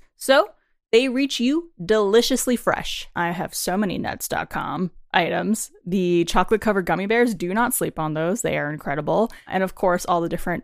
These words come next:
pecan <laughs> options I told you about are all delicious, especially the bourbon one. That's my favorite.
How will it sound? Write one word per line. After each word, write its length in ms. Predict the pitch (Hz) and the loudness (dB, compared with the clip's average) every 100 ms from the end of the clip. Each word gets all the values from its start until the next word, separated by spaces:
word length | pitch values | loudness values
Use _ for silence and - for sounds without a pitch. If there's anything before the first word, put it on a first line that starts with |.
| _ | _
pecan 640 | - - 190 180 175 175 - | 0 2 2 2 0 -4 -8
<laughs> 80 | - | -2
options 580 | - - - 220 208 208 | 4 8 8 8 6 4
I 100 | 214 | 2
told 260 | 226 208 | 4 2
you 60 | 214 | 2
about 240 | 214 220 | 4 6
are 160 | - - | 6 4
all 160 | 202 208 | 4 4
delicious, 560 | 208 190 185 196 - - - _ _ | 4 2 2 0 -2 -6 -14 _ _
especially 240 | - 190 175 | -4 -2 0
the 80 | |
bourbon 320 | 156 165 165 165 | 2 2 2 -2
one. 220 | 165 165 | -4 -4
That's 160 | - - | -6 -8
my 100 | 156 | -6
favorite. 420 | - - - - | -2 -2 -2 -6